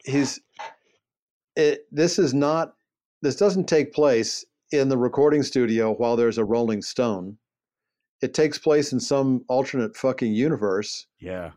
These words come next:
Speaker 1: Where, uh, you know, the, the railroad that's going out of Pennsylvania and the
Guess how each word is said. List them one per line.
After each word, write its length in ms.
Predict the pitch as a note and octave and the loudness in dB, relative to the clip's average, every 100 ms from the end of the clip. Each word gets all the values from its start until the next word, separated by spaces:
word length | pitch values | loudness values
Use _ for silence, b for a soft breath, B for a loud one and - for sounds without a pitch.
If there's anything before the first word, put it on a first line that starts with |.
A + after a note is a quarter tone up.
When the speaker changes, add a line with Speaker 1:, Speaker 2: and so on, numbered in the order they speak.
| _ - | _ -2
Speaker 1:
Where, 560 | A#2 A#2+ A#2 A#2 A#2 _ - | 0 2 2 2 -2 _ -4
uh, 400 | A#2 A2 G#2+ G#2 G#2+ | -2 0 0 -2 -4
you 100 | - | -4
know, 260 | A#2+ A2 A2 | -2 -2 -2
the, 420 | G#2 G#2+ G#2 G2 F#2 _ _ _ _ _ _ - | -2 0 0 -2 -8 _ _ _ _ _ _ -4
the 100 | A#2 | -2
railroad 600 | A2 C3 C3+ C3+ C3 A#2+ | 2 4 4 6 4 2
that's 180 | A#2+ - | -2 0
going 280 | C3+ C3 B2 | 0 2 0
out 120 | A#2+ | 0
of 120 | A#2 | -2
Pennsylvania 1040 | C3+ B2+ B2 B2 B2+ B2+ B2+ B2+ B2 B2 B2 | -2 0 0 2 2 2 2 2 2 0 -2
and 220 | A#2+ A#2 | -2 0
the 320 | A#2 A2+ G#2+ | 2 0 -2